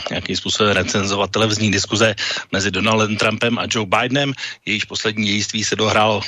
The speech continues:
dnes ráno. Jenomže už včera v Trikoloře jsem říkal a konstatoval, že dynamika dění kolem nás je tak obrovská, že dě-, věci se dějí tak, eh,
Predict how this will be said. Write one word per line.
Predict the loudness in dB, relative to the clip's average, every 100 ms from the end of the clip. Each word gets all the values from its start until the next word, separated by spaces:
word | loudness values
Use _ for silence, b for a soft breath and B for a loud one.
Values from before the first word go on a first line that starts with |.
| -2
dnes | -2 0
ráno. | 2 2 2 0 B B B 0
Jenomže | 0 2 0 -2 -8
už | -6
včera | -4 0 0
v | 0
Trikoloře | -4 0 0 0
jsem | 0 -2
říkal | -2 0 2
a | 2
konstatoval, | -2 -2 -2 0 2 2
že | 2
dynamika | 0 2 2 2 0
dění | 2 0
kolem | 2 2 4
nás | 2 2
je | 0
tak | -2
obrovská, | 0 -2 0 0 0 0 B B B -2
že | -2 -2
dě-, | -2 -4 -2
věci | -4 -2 -2
se | -2
dějí | 0 0
tak, | 0 0
eh, | 0